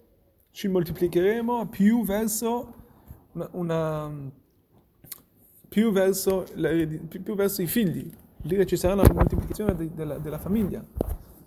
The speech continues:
Invece Rashi viene a dirci no, che si parla di una,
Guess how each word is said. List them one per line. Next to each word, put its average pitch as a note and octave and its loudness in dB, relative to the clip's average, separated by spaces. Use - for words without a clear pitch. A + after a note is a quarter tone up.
Invece A3+ 2
Rashi A#3 -2
viene A3+ -2
a G3+ -2
dirci G#3+ -6
no, G#3+ -6
che - -14
si E3+ -4
parla G#3 2
di F3+ -4
una, F3+ 0